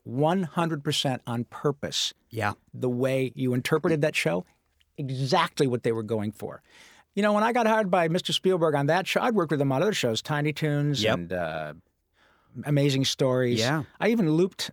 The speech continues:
Speaker 1: uh, I did a bunch of characters on E T. I mean, I'd worked with the guy on other
Speaker 2: <laughs>
Speaker 1: sh-, shows, but yeah, it was a bunch of ad-, adults, all of whom were influenced by Warner Brothers
Speaker 2: Yes.
Speaker 1: and Jay Ward, Bill Scott, and those shows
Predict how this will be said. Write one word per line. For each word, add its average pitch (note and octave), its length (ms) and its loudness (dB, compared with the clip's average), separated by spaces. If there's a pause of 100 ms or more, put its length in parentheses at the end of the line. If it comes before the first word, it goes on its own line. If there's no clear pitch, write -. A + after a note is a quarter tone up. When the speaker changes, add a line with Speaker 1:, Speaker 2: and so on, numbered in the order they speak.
Speaker 1:
uh, C3 300 -2
I D3 60 -8
did D#3 140 -2
a D3+ 40 -2
bunch D3+ 180 -2
of C3+ 60 -10
characters D3 420 -2
on A#2+ 280 -2
E D#3+ 80 -4
T. A3+ 360 -2
I C3+ 100 -4
mean, C#3 120 0
I'd E3+ 120 0
worked E3 220 -4
with A#2+ 80 -2
the F#3 60 0
guy C3+ 160 2
on C3 80 0
other D3+ 180 2 (380)
Speaker 2:
<laughs> - 320 -20
Speaker 1:
sh-, - 160 -6 (140)
shows, D#3 380 0
but D#3 180 2 (760)
yeah, E4+ 200 4
it D#3 60 4
was D#3+ 120 2
a E3+ 60 2
bunch F#3 280 2
of F3 200 0
ad-, E3+ 240 -2
adults, G3 640 2
all A3+ 260 6
of A#3 100 0
whom G#3+ 160 4
were F#3 140 4
influenced F3 500 0
by A#2+ 420 0 (380)
Warner A2 260 -4
Brothers A2 480 -4
Speaker 2:
Yes. F#2 400 -6
Speaker 1:
and G#2+ 280 -8 (260)
Jay A#2 220 -4
Ward, A#2 520 0
Bill A#2+ 160 -2
Scott, G#2+ 420 -4 (140)
and B2+ 260 0
those D3 360 2
shows G2+ 600 -2